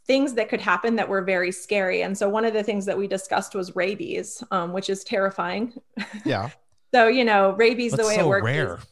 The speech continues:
Speaker 1: is, say that again?
Speaker 2: So rare, though.
Speaker 1: Oh, super rare, super rare.
Speaker 2: Yeah.
Speaker 1: So that's, I mean, but that's what Hollywood thrives off of, right? Is
Speaker 2: Yeah.
Speaker 1: like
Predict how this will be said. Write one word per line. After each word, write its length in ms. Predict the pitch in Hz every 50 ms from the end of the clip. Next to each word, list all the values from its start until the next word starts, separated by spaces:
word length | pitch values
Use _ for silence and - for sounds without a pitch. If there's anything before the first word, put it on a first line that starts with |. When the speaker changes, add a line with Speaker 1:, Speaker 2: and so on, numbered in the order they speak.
| _ _ _ _ _ _ _ - -
Speaker 1:
is, 120 | - - -
say 100 | 254 226
that 100 | 240 226
again? 380 | 226 233 254 285 359 349 339 -
Speaker 2:
So 340 | - - - - 139 135 143
rare, 420 | 120 98 92 95 107 135 147 143
though. 400 | 120 95 85 78 76 76 76 - _ _ -
Speaker 1:
Oh, 180 | 262 277 240
super 340 | - - 415 466 466 453 320
rare, 260 | 254 247 202 185 160 202
super 240 | - 320 226 247 220
rare. 120 | 196 185
Speaker 2:
Yeah. 60 | 175 -
Speaker 1:
So 100 | - 254
that's, 260 | 247 294 285 294 - -
I 60 | 240 240
mean, 280 | 247 247 233 220 220 - - - - -
but 100 | 320 415
that's 160 | 440 427 -
what 120 | - -
Hollywood 400 | - 233 233 220 202 190 185 -
thrives 320 | - 175 156 151 147 - -
off 200 | - 175 - -
of, 180 | - - -
right? 240 | - - 180 - -
Is 160 | 190 196 185
Speaker 2:
Yeah. 60 | - 185
Speaker 1:
like 140 | 185 180